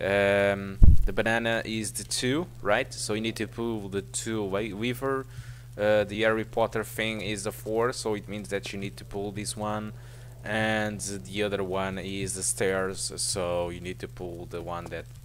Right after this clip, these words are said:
uh, shows the one, okay? So, okay, so I think I'm going to save on a different place because, um, uh, I kind of limited the level, 'cause I, I wanted to explore more, but I can't go back.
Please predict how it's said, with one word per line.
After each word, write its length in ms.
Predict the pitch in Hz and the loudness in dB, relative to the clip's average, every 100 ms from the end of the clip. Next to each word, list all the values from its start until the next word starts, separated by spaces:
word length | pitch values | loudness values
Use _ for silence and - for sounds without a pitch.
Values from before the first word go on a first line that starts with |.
| - - - | -16 -16 -14
uh, 180 | 82 - | -14 -12
shows 340 | - 101 92 | -4 -4 -4
the 100 | 95 | -6
one, 160 | 82 78 | -8 -8
okay? 280 | 95 - 120 - - - - - | -4 0 0 0 -6 -8 -16 -16
So, 440 | - - 98 87 - - - - - - - - - - - - | -6 2 2 2 -4 -16 -16 -16 -14 -16 -16 -18 -18 -18 -14 0
okay, 320 | 127 123 98 | 0 4 0
so 180 | - 107 | 0 0
I 80 | 110 | 0
think 200 | 123 117 | 0 -2
I'm 120 | 120 | -2
going 140 | 120 | -4
to 80 | 110 | -4
save 260 | - 113 107 | 0 0 0
on 220 | 127 127 | 0 0
a 60 | 120 | 0
different 440 | 101 98 98 98 | -4 -8 -10 -10
place 260 | - 107 139 | -2 -2 -2
because, 600 | - - 92 87 85 - | -8 -4 -2 -2 -6 -8
um, 320 | 90 85 85 80 - 60 - - - - - - - - - - - - - | -8 -8 -10 -12 -14 -2 0 0 -8 -16 -18 -18 -16 -16 -18 -18 -16 -16 -14
uh, 280 | - 82 - | -12 -10 -6
I 40 | 95 | -4
kind 220 | 117 117 | -2 -2
of 160 | 101 | -2
limited 420 | 92 101 92 101 92 | -4 -4 -4 -4 -6
the 60 | |
level, 340 | 85 87 85 80 - - - - - - | -4 -4 -4 -8 -12 -16 -16 -16 -18 -6
'cause 160 | 98 82 | -6 -2
I, 240 | 87 85 | -2 0
I 20 | |
wanted 260 | 98 113 - | 0 -2 0
to 80 | 117 | 0
explore 380 | - - 101 | 0 -2 -2
more, 280 | 92 85 92 | 0 -2 -2
but 160 | 107 87 | -2 -6
I 60 | |
can't 280 | 82 107 92 | -8 -8 -8
go 140 | - 92 | -8 -6
back. 340 | 87 95 - | -4 -4 -6